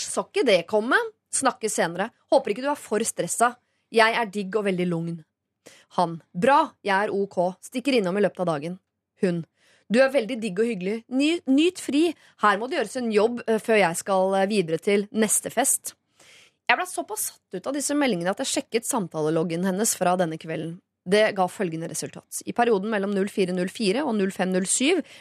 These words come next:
ble det foretatt åtte oppringningsforsøk mellom min kone og hennes kollega. To av disse ble gjennomført med en varighet på rundt cirka et minutt. Min kone skriver altså til sin ny-, yngre kollega at han er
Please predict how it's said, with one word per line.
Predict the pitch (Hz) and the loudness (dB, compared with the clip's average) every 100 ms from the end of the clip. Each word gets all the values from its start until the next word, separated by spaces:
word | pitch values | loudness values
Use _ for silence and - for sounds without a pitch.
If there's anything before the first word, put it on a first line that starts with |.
| _ | _
ble | 180 | 0
det | 190 | 2
foretatt | 202 160 190 - _ | 0 -2 -10 -14 _
åtte | 285 - _ 269 | -4 -4 _ -4
oppringningsforsøk | 196 - 180 170 175 175 190 254 269 - | -4 -6 -6 -4 -6 -8 -4 0 -2 -2
mellom | 175 170 | -2 -2
min | 170 | -4
kone | - 185 160 | -2 -2 0
og | 170 | -6
hennes | 165 175 | -4 -4
kollega. | 180 160 - - _ - - - | 0 -2 -4 -12 _ -20 -20 -4
To | 277 | 2
av | 269 | 2
disse | 254 233 | 0 0
ble | 226 | 2
gjennomført | 269 247 170 170 277 359 - | 2 2 0 0 0 0 -4
med | 214 208 | -2 2
en | |
varighet | 214 165 175 | 2 2 -2
på | - 185 | -4 -4
rundt | 165 - | -2 -6
cirka | 170 - | -8 -8
et | 156 | -10
minutt. | 160 156 - - - _ - - - - | -8 -10 -12 -18 -18 _ -20 -20 -20 0
Min | 302 | 0
kone | 349 285 | 2 -2
skriver | 339 - 220 285 | -2 -2 0 2
altså | 240 190 233 | 2 0 -4
til | 240 240 | -4 -4
sin | 269 262 | -4 -4
ny-, | 202 - | -4 -2
yngre | 226 190 196 | 0 0 0
kollega | - 226 190 190 | 0 0 2 0
at | 226 - | -4 -6
han | 196 | -2
er | 202 247 | -2 -2